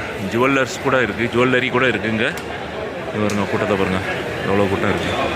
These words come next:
சரியான கூட்டம். இந்த வத்தானியா சூக்குங்கிறது வந்து, ஆ, நல்ல பெரிய ஒரு சூக்குன்னே சொல்லலாம்.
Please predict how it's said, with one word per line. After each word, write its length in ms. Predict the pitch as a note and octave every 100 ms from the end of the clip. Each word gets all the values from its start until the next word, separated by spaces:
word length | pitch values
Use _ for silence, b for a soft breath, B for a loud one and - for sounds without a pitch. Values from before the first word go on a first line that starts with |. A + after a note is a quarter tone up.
| - - - - - - -
சரியான 400 | - G2+ A2 A#2+
கூட்டம். 380 | A#2 G#2+ B2 D3+ - - C#3 - - - - - -
இந்த 140 | G#2+ G#2+
வத்தானியா 520 | G#2 G2 B2+ C3 C3 A#2+
சூக்குங்கிறது 680 | A#2 C3 B2+ C3 A#2 A#2 A#2+
வந்து, 240 | A#2+ C#3+ C3+ A#2 D#2+ - - - - - - - - -
ஆ, 160 | G#2+
நல்ல 240 | G#2 A2+ B2+
பெரிய 500 | A#2+ B2 D3 C3+ A#2+
ஒரு 200 | A#2 A#2 G#2+ F#2+ - - -
சூக்குன்னே 440 | - C#3+ C#3 C#3
சொல்லலாம். 460 | C#3 A2+ G#2+ A2+